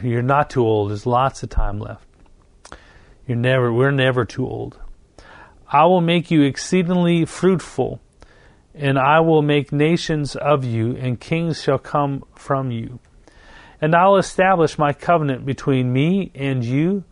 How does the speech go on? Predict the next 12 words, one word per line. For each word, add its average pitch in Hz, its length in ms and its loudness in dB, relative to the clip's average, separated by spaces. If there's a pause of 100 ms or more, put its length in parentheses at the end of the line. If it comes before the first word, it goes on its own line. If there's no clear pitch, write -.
(380)
and 131 160 -2
your 156 180 2
descendants 165 760 -2
after 139 420 -4
you 151 260 -2
and 151 160 -4
their 147 200 0
generations 135 840 -4 (320)
for 139 180 -2
an 131 100 -4
everlasting 151 1080 -2
covenant, 127 600 -6